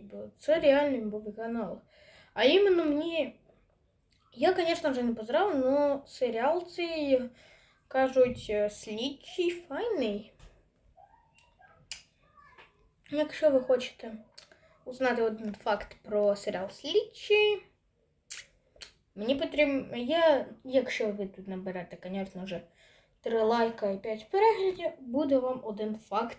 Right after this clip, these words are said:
про серіал "Слідчий", фанати Андрія. Запомніть.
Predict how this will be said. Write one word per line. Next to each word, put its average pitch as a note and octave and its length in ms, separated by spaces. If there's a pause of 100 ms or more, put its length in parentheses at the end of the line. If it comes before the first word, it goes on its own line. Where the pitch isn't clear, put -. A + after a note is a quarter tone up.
про G3+ 400
серіал G3 480
"Слідчий", A3 840 (100)
фанати F3+ 420
Андрія. G3 640 (680)
Запомніть. - 800